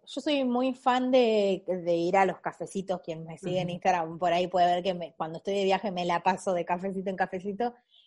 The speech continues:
Speaker 1: Y, y a mí me parece un re buen momento para llevarme la computadora y estar ahí donde encuentre un buen wifi,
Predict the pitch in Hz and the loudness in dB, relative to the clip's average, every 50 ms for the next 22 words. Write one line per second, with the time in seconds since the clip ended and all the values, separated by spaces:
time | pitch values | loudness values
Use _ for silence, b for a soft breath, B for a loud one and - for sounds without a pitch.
0 | b - 226 226 220 226 220 208 214 214 214 214 220 220 202 233 233 233 240 226 | b -4 -2 0 2 2 2 0 0 0 2 2 0 0 0 2 4 8 8 8
1 | 226 233 262 294 330 320 277 247 254 254 - 269 269 254 240 240 233 226 240 254 | 8 8 6 2 2 4 6 6 6 4 2 0 0 0 0 0 0 2 2 2
2 | 262 269 269 269 277 277 262 247 240 247 254 262 262 254 277 240 247 208 202 196 | 4 4 4 4 2 2 2 2 2 2 0 0 0 0 2 2 4 4 4 4
3 | 190 190 185 175 - - 196 190 190 196 208 220 202 190 180 190 180 180 185 175 | 2 2 0 -2 -2 0 2 2 2 2 2 0 0 0 -2 -2 -6 -8 -8 -4
4 | 185 175 180 190 202 208 226 226 233 226 202 185 165 160 - - 190 185 190 180 | 0 0 2 4 4 4 6 6 6 4 2 2 0 -4 -2 0 0 2 2 2
5 | 180 180 196 202 196 180 175 180 170 165 165 - 185 180 185 180 185 175 175 170 | 0 0 2 0 0 0 -2 -4 -8 -10 -6 -4 -2 -2 -2 -2 -4 -4 -4 -6
6 | 175 180 180 170 170 170 170 - - 175 175 180 185 190 196 196 | -6 -6 -4 -2 -2 -2 -2 0 2 2 4 4 4 4 2 0